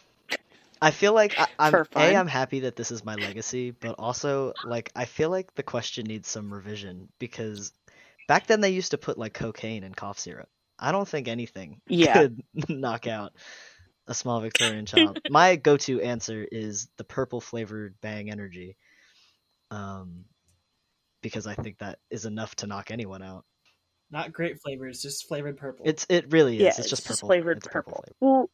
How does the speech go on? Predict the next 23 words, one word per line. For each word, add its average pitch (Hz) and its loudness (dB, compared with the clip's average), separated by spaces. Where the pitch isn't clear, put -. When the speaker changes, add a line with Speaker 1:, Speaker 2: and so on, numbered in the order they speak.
Speaker 2:
part 277 6
of 302 -2
it 285 2
is, 214 0
though, 196 2
too, 190 0
is 175 0
our 180 6
interpretation 202 2
has 180 2
always 160 6
been, 147 2
like, 147 2
not 285 6
necessarily 202 6
what'll, 165 0
like, 139 -2
kill 160 6
the 180 2
child, 226 6
kill 240 0
the 233 -2
child, 254 4